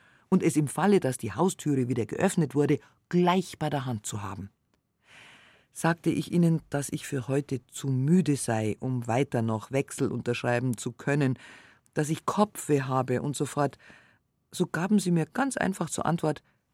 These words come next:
„Ich möchte Ihnen nur gestatten, das Geld ohne Wechsel bei mir zu lassen, denn es pressiert ja nicht, wir können den Wechsel ja andersmal holen.“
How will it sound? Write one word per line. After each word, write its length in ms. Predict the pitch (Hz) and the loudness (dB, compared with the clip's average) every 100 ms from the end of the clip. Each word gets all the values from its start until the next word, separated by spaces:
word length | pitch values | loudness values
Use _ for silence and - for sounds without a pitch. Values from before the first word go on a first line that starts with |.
| _ _ - | _ _ -2
„Ich 260 | 180 - | -2 2
möchte 420 | 214 220 233 - | 4 4 2 0
Ihnen 400 | 226 202 185 185 | 2 4 4 6
nur 200 | 220 285 | 4 4
gestatten, 580 | 302 226 - 202 208 196 | 0 -2 0 -2 0 -2
das 260 | 151 165 - | -2 -4 -2
Geld 280 | 165 190 - - - | 2 2 0 -10 -2
ohne 320 | 240 277 262 | 2 4 4
Wechsel 380 | 202 - 147 110 _ _ _ _ - | 2 0 -4 -4 _ _ _ _ 2
bei 140 | 170 | 6
mir 280 | 185 190 175 | 8 8 6
zu 140 | - | 2
lassen, 380 | 123 110 - 113 _ _ _ 202 | -4 -4 -6 -6 _ _ _ 6
denn 220 | 196 190 - _ _ - | 8 6 2 _ _ -8
es 140 | 175 | -6
pressiert 560 | - 202 185 - 254 247 | 4 6 6 6 4 6
ja 100 | 196 | 4
nicht, 300 | 147 143 - _ - _ _ - | 2 0 -4 _ -20 _ _ 4
wir 260 | 202 196 - | 6 6 4
können 360 | - 214 220 208 | 2 6 6 6
den 80 | 190 | 4
Wechsel 320 | 208 - 196 | 2 2 4
ja 100 | 190 | 4
andersmal 720 | 180 262 254 233 156 147 127 | 6 6 6 4 4 2 2
holen.“ 380 | 135 123 107 | 2 0 -2